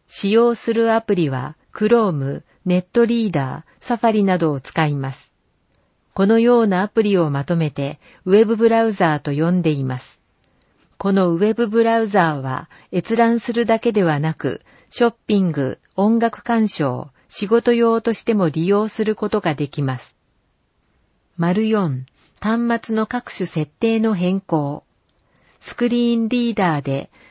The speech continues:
端末の各種設定の変更を行うことができます。ご自身に合った使い方に設定して、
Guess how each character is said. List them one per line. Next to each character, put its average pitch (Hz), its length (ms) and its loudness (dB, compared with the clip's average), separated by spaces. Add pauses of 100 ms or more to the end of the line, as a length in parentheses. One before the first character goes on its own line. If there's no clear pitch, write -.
(100)
端 226 460 0
末 226 80 -2
の 220 120 0
各 - 240 -6
種 185 140 -4
設 156 240 -4
定 226 300 0
の 226 120 0
変 202 280 -2
更 220 420 0
を 208 80 0
行 226 120 0
う 226 260 0
こ 226 120 -6
と 220 120 -2
が 170 140 -2
で 143 120 -4
き - 140 -6
ま 127 140 -4
す。 - 200 -20 (960)
ご 180 100 4
自 220 120 0
身 240 300 -2
に 185 260 2
合 196 80 0
っ 226 100 -8
た 202 140 -4
使 - 300 -4
い 208 60 -6
方 214 260 -2
に 196 100 0
設 170 240 -4
定 185 300 0
し - 140 -10
て、 135 280 -4